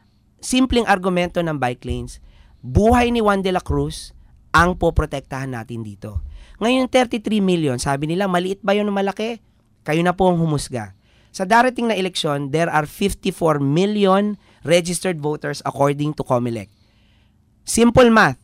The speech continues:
ang thirty-three million na kapuspalad nating Juan de la Cruz, eh, sixty-two percent ng voting population natin. Kaya ang aming panawagan, kayo bang mga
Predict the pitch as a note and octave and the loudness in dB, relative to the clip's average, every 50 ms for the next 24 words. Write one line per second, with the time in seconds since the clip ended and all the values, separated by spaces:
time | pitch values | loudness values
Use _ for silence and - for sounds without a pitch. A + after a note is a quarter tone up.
0 | _ - F3 F#3 F#3 - A#3 A#3+ A3+ B3 G#3+ - G#3 G#3 G3+ G3 G3 F#3 F#3 F3+ | _ -8 -6 -4 -2 0 -2 -2 -2 -4 -6 -4 -2 0 0 0 0 0 0 0
1 | F3 E3 - E3+ - F3+ - - - D#3 D#3 D#3 D#3 D3+ D3+ D3+ C#3+ C#3+ - C#3+ | 0 -2 -2 0 0 0 0 2 2 2 2 2 0 -4 -4 -6 -6 -6 -6 -6
2 | C#3+ C3 C3+ B2+ C3 C3+ B2+ B2 A#2 - A2+ G#2+ G#2 - - - _ _ _ _ | -4 -4 -4 -4 -4 -4 -6 -8 -8 -10 -12 -12 -12 -14 -18 -20 _ _ _ _
3 | _ _ - G3 G3 F#3 - - A3+ F#3+ - - G#3 F#3+ - F#3+ F3 - F3 D#3+ | _ _ -2 -2 -2 -2 -2 -4 -4 -4 -4 -6 -4 0 0 0 0 0 0 0
4 | - E3+ D#3 D3+ D3 D3 C#3+ A#2+ B2+ C3 C3+ C3 C#3 C3+ C3+ B2+ A#2+ - B2+ A#2 | 0 0 -2 -2 -4 -6 -6 -4 -4 -4 -4 -4 -6 -8 -6 -8 -10 -10 -10 -10
5 | A#2 A2+ G#2 - A2 G#2+ G#2 G#2+ - G#2+ A2 - _ _ _ _ _ _ _ _ | -10 -10 -12 -14 -16 -18 -18 -20 -20 -20 -20 -20 _ _ _ _ _ _ _ _
6 | - F#3 G3 G#3 G#3+ G#3+ G#3 A3+ A3+ A#3 A3 A3 G#3+ G#3+ G#3+ G#3 G3 G3 F#3+ F#3+ | 0 2 4 4 4 6 6 6 6 4 6 6 6 6 6 8 8 6 6 6
7 | F3+ G3+ A3 A3+ A3 G3+ _ _ _ _ _ - F#3 G3 G#3+ G#3 F#3 G#3 G#3 G#3 | 4 2 0 -2 -4 -8 _ _ _ _ _ 0 2 4 4 4 4 4 4 4
8 | G#3 G3+ F#3+ F#3+ | 4 2 2 2